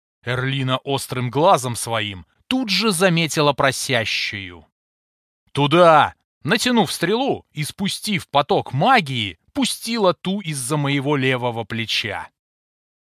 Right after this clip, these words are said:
Заколдованный снаряд, огибая деревья, издавая звон колокольчиков, как указатель устремился в чащу, средь стволов которой я заметил красный платочек,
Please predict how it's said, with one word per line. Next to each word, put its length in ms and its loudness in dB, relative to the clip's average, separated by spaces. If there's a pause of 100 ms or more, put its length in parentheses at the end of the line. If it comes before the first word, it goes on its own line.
Заколдованный 760 0
снаряд, 500 2
огибая 600 2
деревья, 600 -2 (120)
издавая 640 0
звон 320 0
колокольчиков, 880 0
как 320 0
указатель 800 2
устремился 760 0
в 80 -12
чащу, 720 0 (200)
средь 460 2
стволов 560 0
которой 640 0
я 300 0
заметил 480 -2
красный 420 0
платочек, 680 -2